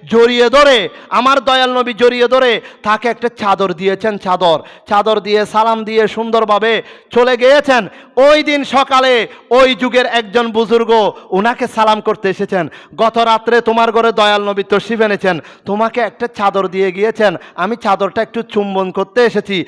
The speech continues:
এখন সকালে উঠে দেখতে, দেখতেছেন আমার দয়াল নবীর স্বপ্ন হক। রসুল পাকের হাদিস, আমার দয়াল নবীর স্বপ্ন হক, এখানে স্বপ্ন নয়, বাস্তবে এসেছেন। সুবহানাল্লাহ। ওই চাদর মোবারক তার কাঁধের উপর, সে অবশ ছিল,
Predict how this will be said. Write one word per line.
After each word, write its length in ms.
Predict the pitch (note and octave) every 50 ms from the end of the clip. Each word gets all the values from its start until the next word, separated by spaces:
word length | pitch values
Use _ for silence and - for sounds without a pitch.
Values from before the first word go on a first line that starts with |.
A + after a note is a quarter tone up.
| - - - -
এখন 300 | F#3+ G#3 - B3 A#3+ A#3
সকালে 440 | - A3 A#3+ A#3 A#3 A#3 A#3+ B3
উঠে 260 | A#3 G#3 G3+ A3+ A#3+ G#3
দেখতে, 500 | A3+ G#3 - - A#3 B3+ C4 B3 G#3 - - - - -
দেখতেছেন 500 | D3+ G#3 G#3+ G3+ - - C4 - C4+ C4
আমার 260 | B3 A#3 A#3+ C4 C4+ B3+
দয়াল 300 | A#3 B3 A#3+ A#3+ A#3+ A#3+
নবীর 220 | A#3+ A#3 A#3 A3+
স্বপ্ন 320 | A3 - C4 B3+ - C4
হক। 360 | C4 G3+ G#3 B3+ B3+ B3 - - - - - _ _ -
রসুল 320 | G#3 G#3 A3+ B3+ B3 B3
পাকের 320 | - A#3+ A#3 A#3+ A#3+ A#3+
হাদিস, 320 | G#3+ G#3+ A#3 A3 A3+ - A#3
আমার 240 | A3 A3+ B3 B3+ A#3+
দয়াল 360 | A3 A#3+ A#3 A#3 A3+ A3+ A#3
নবীর 160 | A3+ A3+ A3
স্বপ্ন 380 | F3+ E3 B3 B3+ B3+ - B3 A#3+
হক, 240 | - B3+ - E4 - - - - -
এখানে 340 | A3 A3+ A3 C4 C4 C4+ B3
স্বপ্ন 360 | - C4+ C4+ C4+ C#4 C4+ C4
নয়, 180 | B3 B3 C#4
বাস্তবে 500 | C4 A3+ A#3+ A#3 G#3+ - - B3 B3 C#4
এসেছেন। 480 | D#4 D#4 C#4+ - B3 A#3+ A#3+ A#3+ A3 G#3
সুবহানাল্লাহ। 720 | - G#3+ G#3+ G3+ F3+ E3 G3+ F#3+ F#3 E3 D#3+ D#3 D3+ C#3+ - - - - -
ওই 260 | - B3 C4+ C4+ C4 - -
চাদর 320 | - A#3+ B3+ B3+ B3+ B3+
মোবারক 440 | B3+ B3+ B3+ B3 B3 B3 B3 B3 B3
তার 200 | - B3 B3 B3
কাঁধের 320 | - A#3+ A#3+ A#3+ C4+ C4
উপর, 320 | C4 - A#3+ A#3+ A#3+ G#3+ - - - - -
সে 200 | - B3+ C4+ C#4+
অবশ 420 | C4+ C4 B3+ B3 C4 B3 - -
ছিল, 160 | D4 D4 C#4+